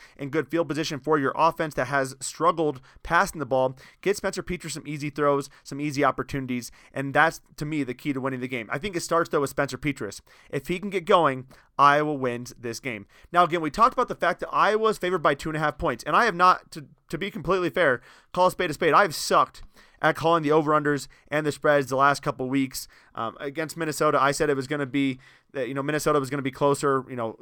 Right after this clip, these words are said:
covering the spread, excuse me, of the, I believe it was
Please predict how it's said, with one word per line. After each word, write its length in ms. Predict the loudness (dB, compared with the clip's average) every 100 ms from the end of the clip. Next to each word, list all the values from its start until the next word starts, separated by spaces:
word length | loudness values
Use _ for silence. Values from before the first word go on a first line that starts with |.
| -2
covering 320 | 0 0 -2
the 60 |
spread, 240 | -2 0 0
excuse 260 | 0 -4
me, 240 | -4 -6 -8 -14 _
of 200 | -2 0
the, 200 | 0 0
I 80 | -2
believe 280 | -4 -6 -4
it 40 |
was 260 | -6 -10 -16